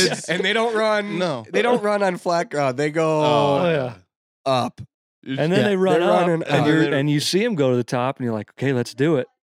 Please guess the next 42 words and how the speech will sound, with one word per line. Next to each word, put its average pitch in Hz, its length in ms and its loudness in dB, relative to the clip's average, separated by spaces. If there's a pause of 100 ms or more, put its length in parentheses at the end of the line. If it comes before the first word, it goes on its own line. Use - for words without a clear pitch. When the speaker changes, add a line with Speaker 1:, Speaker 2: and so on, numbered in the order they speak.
(480)
Speaker 3:
And 123 140 -2
then 127 180 -2
they 120 100 -2
fly 127 220 -4
down. 175 220 -12 (140)
Speaker 2:
Mm-hmm. 113 280 -6 (180)
Well, 170 140 -2
that's 220 220 -4
the - 80 -4
thing 233 160 0
about 160 200 0
Speaker 3:
<laughs> - 0 -
Speaker 2:
the 113 80 -8
snow. 123 480 -2 (200)
We're 123 120 -2
like, 110 300 -4 (100)
"They're 117 280 -10
here." 139 360 -8 (600)
And 127 220 -4
I 143 120 -4
think 220 220 -6
we, 151 400 -2
that 117 180 -4
first - 380 -2
covey 135 260 -4
we 107 100 -6
got 104 180 -4
into 104 160 -4
yesterday, 101 400 -6
Ryan, 101 400 -8 (360)
yeah, 156 220 -14 (100)
we, 143 180 -14 (260)
I - 40 -14
think 151 200 -12
we 147 80 -8
did 131 180 -10
the 110 160 -20 (500)
guesstimate 113 640 -6
on 110 220 -2
it 110 200 -6
that 113 180 -6
it 82 80 -10